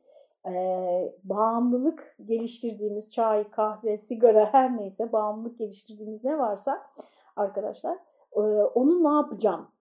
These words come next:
diye düşünüyoruz. O bize bir engel oluşturuyor. Bütün ahlaki meziyetler böyledir. Bir ahlaki, bir ibadeti, bir ahlaki meziyeti, mesela işte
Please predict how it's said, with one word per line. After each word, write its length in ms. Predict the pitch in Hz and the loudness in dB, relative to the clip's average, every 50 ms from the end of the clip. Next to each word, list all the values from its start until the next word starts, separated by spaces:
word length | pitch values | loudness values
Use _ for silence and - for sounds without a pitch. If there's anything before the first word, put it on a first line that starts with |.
| _ | _
diye 220 | 220 190 180 170 175 | -8 -6 -6 -6 -6
düşünüyoruz. 520 | - - _ 208 - - - - - - _ _ | -8 -16 _ -20 -20 -18 -18 -20 -20 -20 _ _
O 160 | 254 269 254 | 2 2 2
bize 260 | 247 233 247 320 277 269 | 2 -2 -4 -4 -4 -4
bir 200 | 277 277 - - | -6 -6 -6 -8
engel 440 | - 220 226 220 214 233 240 233 233 - | -8 -6 -6 -4 0 0 0 0 0 -4
oluşturuyor. 520 | - 180 175 - - _ _ - 165 156 - - 185 214 | -10 -16 -18 -20 -20 _ _ -20 -20 -18 -20 -16 -16 -16
Bütün 640 | 247 240 - - - 427 440 453 427 403 392 - _ | -16 -16 -8 2 4 4 4 4 0 -4 -6 -4 _
ahlaki 580 | 240 233 240 - 262 262 254 247 247 247 - 294 | -2 -2 -2 -2 -2 0 0 0 -2 -6 -8 -6
meziyetler 800 | 285 269 240 220 214 220 220 226 - - - 226 226 233 220 202 | -6 -4 -4 -6 -8 -8 -10 -10 -10 -8 -6 -6 -6 -6 -6 -6
böyledir. 520 | 196 185 165 170 - - _ _ _ _ _ _ _ _ _ _ _ _ _ _ _ _ _ _ _ _ _ _ _ _ _ - - - _ - | -6 -6 -6 -8 -14 -20 _ _ _ _ _ _ _ _ _ _ _ _ _ _ _ _ _ _ _ _ _ _ _ _ _ -18 -18 -18 _ -4
Bir 320 | 220 269 320 302 - - | 2 2 2 2 2 -2
ahlaki, 580 | 240 214 226 247 254 254 247 247 - 277 254 240 | -4 -4 -2 -2 0 0 0 -2 -6 -8 -2 -2
bir 120 | 294 302 - - | -2 -2 0 -4
ibadeti, 760 | 247 220 247 240 240 233 233 247 240 - 285 254 202 - - | 0 4 4 4 4 4 0 -4 -6 -4 -4 -4 -4 -4 -2
bir 260 | 226 247 - - 247 | -4 -4 -4 -4 -6
ahlaki 480 | 240 - - 240 233 240 240 240 - 277 | -8 -8 -6 -4 -4 -4 -4 -4 -6 -6
meziyeti, 800 | 269 262 233 220 214 208 220 233 233 226 226 - - 240 196 - 196 | -4 -4 -4 -4 -6 -10 -10 -8 -8 -8 -8 -4 -4 -2 -2 -2 -4
mesela 360 | 226 240 240 247 226 233 233 | -6 -4 -4 -2 -2 -2 -4
işte 380 | 226 - - 254 233 233 233 | -6 -6 -6 -6 -6 -6 -6